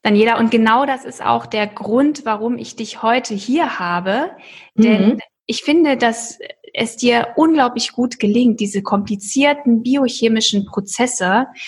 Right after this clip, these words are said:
Speaker 1: die so im Körper abgehen, auf eine ganz einfache und leicht verständliche Weise erklären kannst, äh, sowohl in deinen Coachings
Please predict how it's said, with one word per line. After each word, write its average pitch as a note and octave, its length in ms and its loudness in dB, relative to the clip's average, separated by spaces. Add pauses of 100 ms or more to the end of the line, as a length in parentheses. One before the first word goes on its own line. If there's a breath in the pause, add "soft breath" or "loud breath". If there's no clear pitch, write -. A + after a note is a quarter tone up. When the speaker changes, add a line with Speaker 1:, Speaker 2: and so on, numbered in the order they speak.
(200 loud breath)
Speaker 1:
die A#3 100 4
so A#3 140 4
im G#3+ 120 -2
Körper B3 460 0
abgehen, G3+ 720 0 (460 loud breath)
auf A3 200 -4
eine G#3+ 240 -2
ganz C#4 460 0 (120)
einfache C4+ 680 0
und G3+ 160 0
leicht G#3+ 320 0
verständliche A3 800 -4
Weise G#3 680 0 (680 loud breath)
erklären G3 540 2
kannst, F#3 540 -4 (420 loud breath)
äh, G3 200 0
sowohl G#3 380 2
in A#3 220 0
deinen F3+ 320 0
Coachings D4 960 0